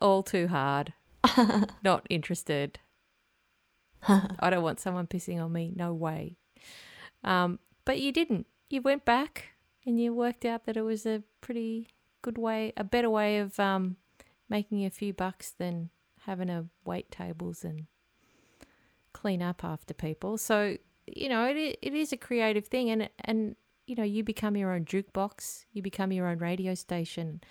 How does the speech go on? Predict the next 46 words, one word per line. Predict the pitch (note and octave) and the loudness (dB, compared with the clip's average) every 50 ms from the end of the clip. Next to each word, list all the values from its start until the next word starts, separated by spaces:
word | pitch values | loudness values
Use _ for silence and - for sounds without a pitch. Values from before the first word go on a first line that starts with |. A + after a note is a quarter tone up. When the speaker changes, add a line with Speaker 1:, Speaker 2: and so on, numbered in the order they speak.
| - - - - | -20 -20 -4 2
Speaker 1:
and | A#3+ G#3 G#3 G#3 | 4 6 6 6
we've | G#3+ G#3 | 6 4
Speaker 2:
Hmm. | G3+ | 4
Speaker 1:
talked | G3 A3 G#3+ G#3 - | 4 4 2 2 0
about | G3 F3 D#3+ - | -4 -4 -2 -2
that | - - - | -4 -6 -6
before. | - - - - - F3 F3 E3+ E3 | -6 -12 -8 -6 -4 -2 -2 -2 -2
You | E3 E3 | -2 -4
know, | D#3+ | -4
you | D#3+ D#3+ D#3+ E3 D#3+ | -4 -4 -6 -6 -6
get | F3 - - | -8 -10 -10
to | - F3 | -14 -18
play | - - E3 D#3 D#3 | -10 -6 -4 -4 -4
songs | - - E3+ E3 D#3 D#3 - | -4 -2 -2 -2 -2 -2 -4
that | - - - | -6 -8 -6
you | E3 E3 F#3 G3 | -4 -2 -2 -2
wanna | F#3 E3+ D#3+ D#3+ | -2 -2 -4 -4
hear | D#3 - E3+ E3 D#3+ D#3 | -4 -4 -4 -4 -2 -4
and | D#3 D#3 | -4 -6
you | D#3+ D#3+ | -6 -6
want | D#3+ E3 E3 - | -6 -8 -8 -8
people | - - E3 - - D#3+ | -10 -12 -12 -10 -10 -10
to | D#3 D3+ | -10 -10
hear. | - - E3 E3 D#3+ D#3+ E3 - - - - - - - - - - _ | -10 -10 -10 -8 -8 -8 -10 -14 -16 -20 -20 -20 -20 -20 -20 -20 -20 _
But | - B3+ B3+ - - - - - - - - - - _ | 0 0 0 0 -4 -10 -14 -14 -14 -16 -18 -20 -14 _
give | - C4+ C4 - | -4 -4 -4 -2
us | D4 - - C4+ | -4 -4 -2 0
another, | B3+ A#3 A3+ A3 A3 G#3 G#3+ G#3 G3+ G3 F#3+ F#3+ - | 0 2 2 2 2 2 2 2 2 2 2 0 -2
what, | - A3 C4 C4+ - - | 0 0 0 0 0 -2
what's | B3 A#3+ B3+ - - - - - - _ - | -2 -2 -2 -2 -2 -6 -10 -10 -10 _ 0
one | G#3+ A3 G#3+ G#3 | 2 2 4 2
of | G3+ G3 | 2 0
your | F#3+ F3 - - - - - | -2 -2 -4 -8 -16 -4 -2
favourite | E3 D#3 E3+ F3 F3 E3 E3 D#3+ D#3 D#3 - - - - | 0 0 0 0 -2 -2 -4 -4 -6 -6 -6 -10 -8 -6
busking | D3+ D3+ C#3+ - - - - D#3 D3 | -6 -6 -6 -8 -12 -10 -8 -8 -8
stories? | D3 - - D3 C3+ D#3+ D#3 | -8 -8 -8 -6 -6 -6 -6
'Cause | - - G#3 | -4 -6 2
that | G#3 B3 A3+ A3 | 4 4 4 6
was | A3 G#3+ - | 4 2 2
a | F3+ | 0
bit | F3 - - - | -2 -4 -4 -10
scary, | - - - D3+ D3+ D#3 D3+ - - D#3 F#3+ G#3+ - - _ _ _ _ _ _ _ _ _ _ _ _ - | -10 -6 -4 -4 -4 -4 -6 -6 -8 -8 -8 -8 -10 -12 _ _ _ _ _ _ _ _ _ _ _ _ -2
I | D3 D#3 D#3 | 0 2 4
Speaker 2:
Hmm. | D#3 | 6
Speaker 1:
reckon. | A3 G3+ F#3+ F#3+ G3+ G3+ C4 C4 - - - - - - - - | 6 6 6 4 6 6 6 6 4 -2 -10 -12 -12 -12 4 6
<laughs> | B3+ A3 - - - B3 - | 6 6 6 6 4 4 4